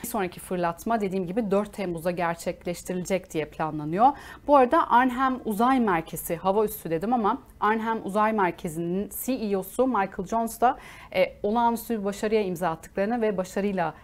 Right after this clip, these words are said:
tamamlandığını söylüyor. Avustralya'daki gençler için de önemli bir adım olacak ve ilham kaynağı olacak diyor bu roket fırlatmalarının.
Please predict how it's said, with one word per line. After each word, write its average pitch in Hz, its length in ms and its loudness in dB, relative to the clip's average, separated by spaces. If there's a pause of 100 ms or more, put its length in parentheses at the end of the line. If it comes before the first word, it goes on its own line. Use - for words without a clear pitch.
tamamlandığını 170 720 0
söylüyor. 175 500 0
Avustralya'daki 175 800 -4
gençler 175 360 -4
için 170 360 -6
de 226 200 0 (260)
önemli 190 380 0
bir 180 140 -2
adım 185 180 -4
olacak 180 400 -2
ve 226 80 2
ilham 190 340 -4
kaynağı 160 460 -4
olacak 160 520 -6
diyor 202 240 0 (240)
bu 226 120 0
roket 214 320 -2
fırlatmalarının. 165 880 -2